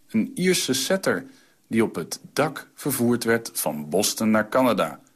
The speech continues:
Twaalf uur lang. De familie Romney had met vijf kinderen geen plek meer in de auto voor de hond. En dus zorgde Mitt voor vervoer op het dak,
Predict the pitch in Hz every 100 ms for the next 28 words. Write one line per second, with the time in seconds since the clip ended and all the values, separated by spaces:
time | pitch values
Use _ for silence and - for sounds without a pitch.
0 | _ _ - - 92 101 135 127 104 78
1 | - - _ _ _ - - - - 80
2 | 82 - 80 85 90 104 131 123 120 101
3 | 76 76 82 80 - - 87 85 85 95
4 | 117 131 117 110 120 98 104 131 156 156
5 | 160 147 143 120 - - - - - 220
6 | 208 160 - 175 165 - 120 104 123 -
7 | 123 120 117 - 110 117 - 127 120 85